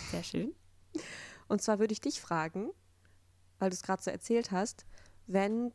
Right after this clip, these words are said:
Speaker 2: du merkst, dass du dich von einem Menschen aus der partnerschaftlichen Beziehung trennen möchtest,
Speaker 1: Hm.
Speaker 2: heißt das, dass du den Menschen nicht mehr liebst? Und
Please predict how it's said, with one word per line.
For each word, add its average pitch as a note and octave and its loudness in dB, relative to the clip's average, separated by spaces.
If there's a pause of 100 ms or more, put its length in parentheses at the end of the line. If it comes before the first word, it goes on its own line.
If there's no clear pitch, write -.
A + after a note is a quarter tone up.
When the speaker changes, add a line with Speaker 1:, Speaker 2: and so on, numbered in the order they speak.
Speaker 2:
du G3+ 2
merkst, G3+ 2
dass G3+ 2
du G#3+ 2
dich G#3 0
von - -2
einem F#3 4
Menschen F#3+ 2
aus F#3 2
der F#3+ 2
partnerschaftlichen F#3+ -2
Beziehung F#3+ 4
trennen F#3 4
möchtest, D#3+ -2 (340)
Speaker 1:
Hm. F#3+ -8 (180)
Speaker 2:
heißt G#3+ 4
das, B3+ 4
dass G#3 2
du - 2
den F#3 4
Menschen F3+ 2
nicht F3 2
mehr E3+ 6
liebst? - -2 (260)
Und F#3+ 2